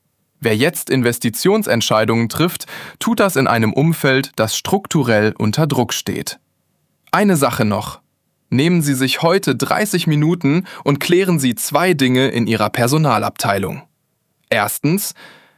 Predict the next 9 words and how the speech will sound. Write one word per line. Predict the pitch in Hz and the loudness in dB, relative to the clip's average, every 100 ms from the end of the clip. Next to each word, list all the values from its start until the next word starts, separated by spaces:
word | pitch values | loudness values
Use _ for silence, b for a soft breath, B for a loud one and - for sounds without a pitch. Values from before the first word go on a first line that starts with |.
| B | B
liegt | - 202 - | -2 -2 0
ein | 156 | 0
Prozess | 151 123 113 - 175 - | 0 -2 -2 0 0 -2
für | - - - | -2 -2 0
eingehende | 135 156 139 127 117 | 0 2 2 0 2
Minijob-Widerrufsanträge | 110 135 175 123 110 104 147 185 117 110 110 107 107 - 107 107 | 2 2 2 2 0 0 0 0 0 -4 -2 -2 -2 0 0 0
vor? | - 110 117 185 - _ _ _ | 0 0 0 -2 -8 _ _ _
Falls | - 156 151 - | -4 0 0 2
nicht, | 185 226 - | 0 0 -6